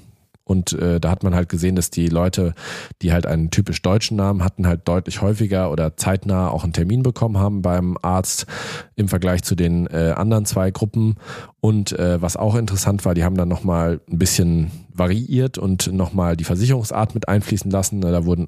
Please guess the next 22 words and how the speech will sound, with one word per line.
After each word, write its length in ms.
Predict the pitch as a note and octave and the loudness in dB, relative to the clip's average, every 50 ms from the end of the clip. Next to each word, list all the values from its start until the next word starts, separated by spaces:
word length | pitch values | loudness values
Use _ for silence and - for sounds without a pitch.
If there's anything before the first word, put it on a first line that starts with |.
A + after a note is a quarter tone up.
| - D#2+ E2 | -6 -10 -10
ist 200 | F2 - - - - | -8 -8 -10 -12 -8
auch 200 | - F#2 F#2 - | -4 -2 0 0
wieder 160 | - F#2+ F2+ E2 | 0 0 0 0
stating 280 | - F#2 F2 - F#2 | 0 -2 -2 -2 -2
the 60 | F2 | -2
obvious, 400 | B1+ G#2 G#2 A2+ G#2 F#2 - - | -2 -2 0 0 0 0 0 -4
ist 140 | E2+ E2 E2 | -6 -4 -2
natürlich 340 | E2+ F2 E2+ - F#2 E2+ F2 | 0 0 2 0 0 0 0
rausgekommen, 400 | F2+ F2 - - - F#2 F2 E2+ | 0 0 0 0 0 0 2 2
dass 140 | D#2+ D2+ - | 0 0 0
die 220 | - E2 E2 D#2+ - - - - - - - - - - - | 0 0 0 0 0 -4 -4 -2 -2 -2 -2 -4 -6 -6 -6
PatientInnen 720 | G#2 F#2+ - - G#2 G#2 G2+ G2 - A2 G#2+ G#2 G2+ F#2+ | -4 -4 0 0 -2 -2 -2 -4 -2 0 0 2 2 2
mit, 220 | F#2+ F#2+ F#2 - | 2 0 0 -2
äh, 240 | F#2 F2+ F2+ F2 F2 F2 | -2 0 0 2 2 2
einer 140 | E2+ F2 E2+ | 0 -2 -2
privaten 520 | - - F#2 F2 F#2 G2+ G#2+ - A2+ G#2 | -2 -2 0 0 0 0 0 -2 -4 -4
Krankenversicherung 840 | - - G2 F2 F#2+ F#2+ F#2+ F2+ F2+ E2+ F#2+ F2+ F2 F2 E2+ F2 - - - _ _ | -2 -2 -2 -2 0 0 0 0 2 0 0 2 2 2 0 -2 -4 -10 -20 _ _
dann 180 | D#2 E2 D#2 | -2 -2 0
auch 160 | - G2 A2 | 0 0 0
wieder 160 | A2 A#2+ A2+ G2+ | 0 0 0 -2
bevorzugt 640 | F#2 G2+ - - G#2 G2+ - - A2 F#2+ - - | -2 -4 -2 -2 -2 0 0 -2 -4 -4 -2 0
waren. 340 | F#2+ F2+ F#2 F#2 G2 G2 | 0 2 2 0 -2 -4